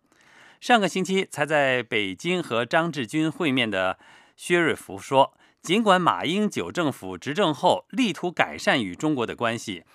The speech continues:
但多次民调都显示台湾人民倾向独立的比例在不断提高，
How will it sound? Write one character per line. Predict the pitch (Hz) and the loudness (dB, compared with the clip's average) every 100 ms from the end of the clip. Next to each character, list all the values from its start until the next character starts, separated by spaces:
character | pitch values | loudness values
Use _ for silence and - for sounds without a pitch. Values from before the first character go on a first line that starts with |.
| _ _ | _ _
但 | 165 156 | 0 2
多 | 143 240 247 | -2 0 0
次 | 247 - 151 | 0 -2 -2
民 | 101 | 0
调 | 131 98 | 0 0
都 | 117 | 0
显 | 113 90 78 | -6 -8 -8
示 | - 113 - - _ | -6 -6 -6 -18 _
台 | - 131 | 0 2
湾 | 143 147 | 4 0
人 | 127 | 0
民 | 117 | -2
倾 | 123 - 214 | -4 -4 -2
向 | 214 196 131 | 2 2 2
独 | 104 123 | 0 -4
立 | 185 180 | -4 -2
的 | 113 | -2
比 | - 85 82 | -4 -12 -6
例 | 190 117 | -4 -2
在 | 147 113 92 | 2 2 0
不 | - 143 | -4 -2
断 | 151 | -2
提 | - 95 | -2 -2
高， | 135 139 | 2 2